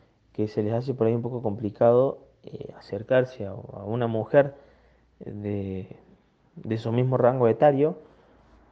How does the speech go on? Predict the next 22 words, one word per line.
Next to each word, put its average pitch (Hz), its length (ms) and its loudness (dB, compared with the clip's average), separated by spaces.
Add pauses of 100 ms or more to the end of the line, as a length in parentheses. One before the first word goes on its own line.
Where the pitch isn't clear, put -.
(100)
porque 147 640 2 (320)
justamente 139 480 -2
está 131 320 0 (260)
esta 143 280 -2
crisis 143 580 -4 (100)
social 151 720 2 (840)
en 117 240 -2
la 113 80 0
cual 151 420 6 (1120)
nos 127 260 -6 (120)
vemos 160 680 -4 (140)
dificultados 123 1160 2 (100)
y 117 120 -14
contraídos 127 960 0 (1000)
para 104 260 -4
poder 123 300 4
acceder, 151 380 0
aunque 143 220 -6
sea 139 420 -2 (920)
a 113 80 -4
una 151 200 -4
charla 123 440 4